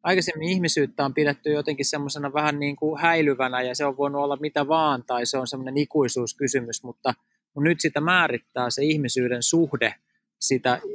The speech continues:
niinku ihmisyyden konseptia ympäröivään todellisuuteen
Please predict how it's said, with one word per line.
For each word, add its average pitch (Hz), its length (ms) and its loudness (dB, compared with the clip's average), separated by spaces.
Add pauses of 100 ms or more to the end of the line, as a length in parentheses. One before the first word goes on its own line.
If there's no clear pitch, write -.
(120)
niinku 127 260 -8
ihmisyyden 127 640 0
konseptia 127 680 0
ympäröivään 113 760 0
todellisuuteen 107 960 -2